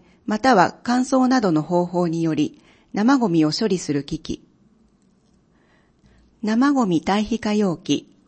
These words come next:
コンポスト、ディスポーザーなどは対象外。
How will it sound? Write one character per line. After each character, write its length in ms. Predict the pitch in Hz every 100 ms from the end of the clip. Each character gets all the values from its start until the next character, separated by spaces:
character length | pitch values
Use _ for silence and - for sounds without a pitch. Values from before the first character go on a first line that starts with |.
| _
コ 120 | 208 196
ン 40 |
ポ 180 | 196 202
ス 120 | -
ト、 240 | - - _ _ _ _ _ _
デ 100 | -
ィ 40 | 208
ス 100 | -
ポ 240 | - 277
ー 40 | 233
ザ 200 | 170 156
ー 40 |
な 160 | 151 147
ど 100 | 143
は 160 | 131
対 260 | - 190 190
象 260 | - 170
外。 240 | 143 123